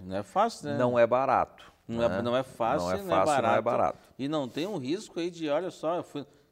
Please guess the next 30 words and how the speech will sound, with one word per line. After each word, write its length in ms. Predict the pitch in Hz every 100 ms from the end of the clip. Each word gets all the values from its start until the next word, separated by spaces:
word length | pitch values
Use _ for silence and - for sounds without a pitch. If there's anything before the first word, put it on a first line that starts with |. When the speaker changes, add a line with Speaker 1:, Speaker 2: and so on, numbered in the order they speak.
| -
Speaker 1:
no, 300 | 117 151 101
avisei 680 | 113 123 143 135 123 160 180
a 20 |
isman 360 | 156 143 151
e 40 | 190
não 120 | 190
fez 240 | - 170
nada 320 | 147 139 170 185
e 40 |
eu 80 | 180
fui 180 | 175 160
lá 140 | 160
tirar 300 | 160 165 160
a 20 |
árvore. 160 | 151 139
Não 80 | 120
posso 580 | 131 147 180 175 135 - _ _
ter 140 | 135
complicações 1040 | 135 123 131 123 104 - 135 170 147 - - - _ _
Speaker 2:
É, 140 | 135
Speaker 1:
de 120 | 113 120
multas 760 | 120 160 208 - 135 113 101
Speaker 2:
é, 60 | 110
é 20 |
Speaker 1:
e 60 | 113
Speaker 2:
como 140 | 127
eu 80 | 135
disse, 380 | 104 90 - 85
a 20 |
legislação 960 | 80 85 85 87 92 95 98 107 107